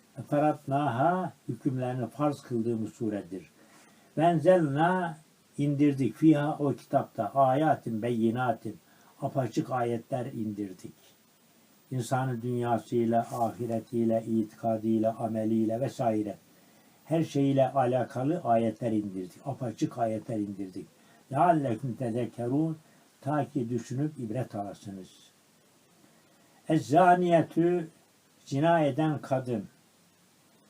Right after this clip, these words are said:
Ve zani zina eden erkek. فَجْلِدُوا Vurun. كُلَّ وَاحِدٍ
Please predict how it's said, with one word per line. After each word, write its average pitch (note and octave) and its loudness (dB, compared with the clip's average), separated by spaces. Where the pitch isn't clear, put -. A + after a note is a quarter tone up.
Ve D3+ 0
zani D#3 2
zina C#3 0
eden B2+ -2
erkek. A2+ -4
فَجْلِدُوا D3 0
Vurun. A#2 2
كُلَّ D#3 4
وَاحِدٍ B2 2